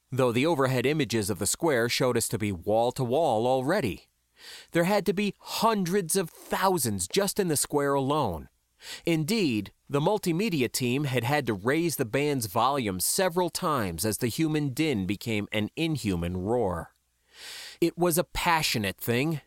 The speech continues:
despite the slow beat and the language barrier for me,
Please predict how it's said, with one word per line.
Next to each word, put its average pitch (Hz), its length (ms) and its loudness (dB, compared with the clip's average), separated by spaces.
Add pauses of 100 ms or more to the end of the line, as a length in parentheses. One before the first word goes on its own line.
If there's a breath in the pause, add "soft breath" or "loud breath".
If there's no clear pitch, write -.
(160)
despite 170 500 0
the 147 100 0
slow 147 400 0
beat 131 480 -2
and 123 180 0
the 135 80 -2
language 123 540 0
barrier 98 340 0
for - 160 -6
me, 110 320 -2